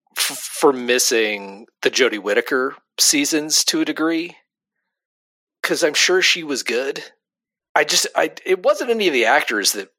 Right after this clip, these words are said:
made me fall off. It was the writing <sighs> got kinda way overcomplicated, and the show came beca-, the show became really focused on itself.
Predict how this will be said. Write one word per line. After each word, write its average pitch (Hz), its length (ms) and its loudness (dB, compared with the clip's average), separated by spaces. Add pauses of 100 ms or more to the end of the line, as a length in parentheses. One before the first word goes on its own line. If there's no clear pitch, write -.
(600)
made 120 220 0
me 101 80 -8
fall 95 320 0
off. 90 240 -2
It 120 80 -10
was - 140 -4 (240)
the 117 100 2
writing 110 600 0 (1500)
<sighs> - 680 -6
got 139 320 -2 (1400)
kinda 139 240 0
way 123 540 0
overcomplicated, 123 1300 0
and 104 360 -8 (1600)
the 135 80 0
show 135 320 4
came 135 320 0
beca-, 143 400 -4
the 156 120 2
show 160 160 2
became 151 280 -2
really 135 160 2
focused 131 420 0
on 131 120 4
itself. - 680 -2